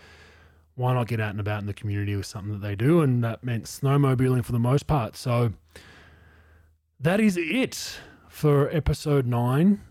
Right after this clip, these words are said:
of, uh, the My Journey series. I hope you appreciate this. I know I had a lot of people asking, "When's your next My Journey? When's your next My Journey?"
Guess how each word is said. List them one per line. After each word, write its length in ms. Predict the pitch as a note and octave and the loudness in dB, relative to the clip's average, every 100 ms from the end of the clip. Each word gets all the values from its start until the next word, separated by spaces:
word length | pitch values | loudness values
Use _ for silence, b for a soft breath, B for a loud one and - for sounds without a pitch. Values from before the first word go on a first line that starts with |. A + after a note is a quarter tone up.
| - - | -14 -6
of, 340 | B2 A#2 G#2+ | -4 -2 -4
uh, 240 | A2 A2 | -4 -4
the 80 | G#2+ | -4
My 180 | A2 A2+ | -2 -2
Journey 360 | G2+ G#2 A2 G2+ | 0 0 0 -4
series. 640 | - G#2+ B2 F3 - - | -4 -2 0 0 -4 -12
I 120 | B2 G2+ | -14 -12
hope 280 | - G#2+ | -10 -8
you 80 | - | -8
appreciate 520 | G2+ A2 G2+ A#2 G#2 | -6 -6 -6 -6 -6
this. 180 | G#2+ A#2+ | -6 -6
I 80 | G#2+ | -4
know 180 | G#2+ G#2+ | -4 -2
I 80 | G2+ | -2
had 120 | G#2+ | -2
a 40 | |
lot 200 | A2 D3+ | 0 0
of 80 | E3 | 2
people 340 | C#3+ D3 C#3 | 2 2 2
asking, 400 | C3+ B2+ - B2+ | 2 0 -2 -2
"When's 180 | B2+ E3 | 0 0
your 100 | D#3+ | 0
next 180 | D3+ D3 | 0 0
My 160 | D3 C3+ | -2 -2
Journey? 320 | B2 C3 B2 | -2 -2 0
When's 180 | C3 C3+ | 0 0
your 60 | |
next 180 | B2+ - | 0 -2
My 140 | B2 | -4
Journey?" 420 | G#2+ A2 A2 A2+ | -2 -2 -2 -2